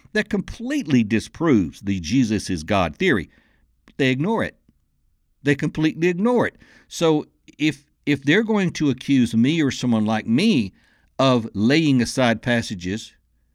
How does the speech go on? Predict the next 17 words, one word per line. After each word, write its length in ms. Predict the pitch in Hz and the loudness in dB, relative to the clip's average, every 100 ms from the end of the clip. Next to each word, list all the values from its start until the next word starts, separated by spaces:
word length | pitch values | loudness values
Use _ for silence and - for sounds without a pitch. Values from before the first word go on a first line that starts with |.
| _ _ _ _ _ _ _ | _ _ _ _ _ _ _
then 720 | 120 143 156 143 135 135 - _ _ - | -4 0 2 4 2 -2 -12 _ _ -20
they 400 | 104 110 147 139 | -12 -2 2 2
need 220 | 151 143 | 2 0
to 80 | 135 | 0
look 240 | 131 135 | 0 2
in 120 | 127 | 2
the 100 | 117 | 2
mirror 400 | 117 151 151 117 | 4 2 2 2
'cause 240 | 113 120 104 | 0 -2 0
they 160 | 117 | 0
do 260 | 107 101 92 | 0 0 0
it 80 | 85 | 0
all 180 | 80 78 | -2 -6
the 100 | 65 | -10
time. 360 | - 73 - - _ _ _ _ _ _ _ _ _ - - 113 | -12 -14 -14 -20 _ _ _ _ _ _ _ _ _ -20 -6 -2
All 80 | |
right. 180 | 98 - | -2 -4